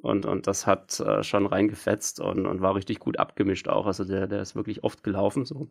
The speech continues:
als, als Demo. Ähm, das muss man ihm wirklich anrechnen. Und, aber alles, was danach kam, alleine schon dadurch, dass eben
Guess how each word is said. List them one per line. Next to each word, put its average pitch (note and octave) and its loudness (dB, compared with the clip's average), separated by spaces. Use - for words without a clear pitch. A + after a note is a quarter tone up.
als, - -8
als - -8
Demo. A2+ 2
Ähm, - -2
das A2+ 0
muss B2+ 6
man A2+ 8
ihm G#2 6
wirklich A#2 2
anrechnen. C#3 4
Und, - -4
aber G#2 0
alles, G#2+ 2
was G#2+ 2
danach G2+ 2
kam, G#2+ 2
alleine G#2 4
schon G#2+ 2
dadurch, G#2+ 4
dass G#2 -2
eben G#2 2